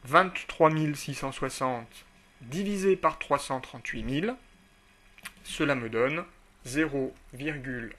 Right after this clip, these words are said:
zéro sept euros. Je procède de la même manière pour le magasin, soixante-douze mille trois cent quatre-vingt-dix divisé par quatre mille cinq cent trente, j'obtiens quinze euros quatre-vingt-dix-huit. Et pour le service après-vente,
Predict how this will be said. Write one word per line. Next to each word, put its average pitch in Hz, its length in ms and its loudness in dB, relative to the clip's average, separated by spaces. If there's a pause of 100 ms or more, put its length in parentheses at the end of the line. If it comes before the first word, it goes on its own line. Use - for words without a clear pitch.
zéro 151 360 0
sept - 440 -2 (100)
euros. 127 420 -2 (1500)
Je 156 120 6
procède 190 400 4
de 170 80 8
la 170 80 12
même 165 160 8
manière 160 400 8
pour 143 160 2
le 135 80 6
magasin, 131 680 4
soixante-douze 151 640 -2
mille 147 200 -2
trois 135 220 -4
cent 139 140 -4
quatre-vingt-dix 131 880 -6 (100)
divisé 147 500 2
par - 280 2
quatre 170 340 4
mille 147 300 0
cinq 131 220 -6
cent 117 200 -8
trente, 143 600 -2 (600)
j'obtiens 127 580 -4 (280)
quinze 202 260 2
euros 151 280 2
quatre-vingt-dix-huit. 120 1080 -4 (800)
Et 202 80 12
pour 180 160 8
le 160 100 10
service 131 400 2
après-vente, 120 760 -4